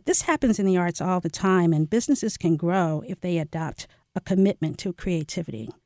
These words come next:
The arts support local businesses all the time. You think about the type of spending that happens when people go to, out to the arts. Uh, they go to the symphony or they go to a play.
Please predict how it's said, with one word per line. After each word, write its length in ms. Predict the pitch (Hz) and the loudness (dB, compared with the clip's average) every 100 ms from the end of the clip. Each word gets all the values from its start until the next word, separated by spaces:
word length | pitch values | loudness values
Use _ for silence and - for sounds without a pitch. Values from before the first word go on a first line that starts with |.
| _ | _
The 120 | 330 | 4
arts 220 | 392 480 | 4 4
support 380 | - 285 269 240 | -2 0 0 0
local 340 | 214 208 - 190 | 0 -2 -2 0
businesses 600 | 202 190 196 180 175 160 175 | 0 0 -2 -2 -4 -4 2
all 300 | 196 208 180 | 4 4 2
the 100 | 175 | -4
time. 580 | - 190 190 170 160 160 | -2 0 2 2 0 -2
You 120 | 190 | -6
think 280 | 202 311 370 | -2 0 0
about 600 | 233 - 170 170 165 - - - | -2 -2 -2 0 -2 -6 -14 -4
the 200 | 180 175 | -2 -2
type 420 | - - 269 269 165 | -6 -4 -2 -2 -6
of 100 | 151 | -6
spending 600 | - - 202 196 175 165 | -8 -2 0 2 2 0
that 160 | 160 | -2
happens 640 | - 180 180 180 160 165 - | -6 -4 -4 -4 -4 -4 -4
when 380 | 180 170 165 151 _ _ _ - | -2 0 0 -2 _ _ _ -2
people 480 | - 254 220 190 - - _ | 2 2 4 2 0 -14 _
go 240 | 190 202 | 4 6
to, 540 | 190 - 180 165 160 - _ 185 | 4 -2 0 0 0 -4 _ -2
out 220 | 196 - | -2 -2
to 100 | 185 | -4
the 160 | 165 - | -4 -4
arts. 440 | 160 - - - _ _ _ | -4 -4 -8 -10 _ _ _
Uh, 160 | 185 170 | -4 -2
they 140 | 180 | -2
go 180 | 156 214 | 2 2
to 140 | 208 185 | 2 -2
the 100 | 170 | -4
symphony 640 | - 185 - 180 160 151 | -2 -6 -2 -2 0 0
or 140 | 151 | 0
they 100 | 156 | -2
go 380 | 156 196 196 190 | -2 2 4 2
to 240 | - - 180 | 0 -6 -4
a 40 | |
play. 520 | - - 180 151 120 | -4 -2 -2 -2 -4